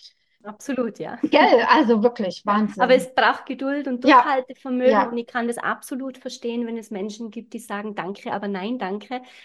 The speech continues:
Speaker 1: Aber es gibt ja auch
Speaker 2: Ja.
Speaker 1: Schmusekatzen, die kann man <laughs> sich ja dann auch
Speaker 2: Ja,
Speaker 1: holen.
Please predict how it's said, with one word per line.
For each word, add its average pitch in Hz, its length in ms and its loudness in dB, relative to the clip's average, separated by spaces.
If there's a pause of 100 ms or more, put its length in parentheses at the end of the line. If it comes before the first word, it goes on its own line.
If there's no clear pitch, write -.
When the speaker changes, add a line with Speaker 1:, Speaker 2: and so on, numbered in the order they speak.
(180)
Speaker 1:
Aber 214 220 -2
es - 140 -4
gibt - 180 -4
ja 294 180 0
auch - 80 -2
Speaker 2:
Ja. 370 180 6
Speaker 1:
Schmusekatzen, - 580 -2
die 208 100 -8
kann 311 260 -4
man 302 100 -2
<laughs> - 0 -
sich - 360 -2
ja 233 140 2
dann 240 260 -2
auch 214 200 -8
Speaker 2:
Ja, 220 80 -2
Speaker 1:
holen. 254 300 6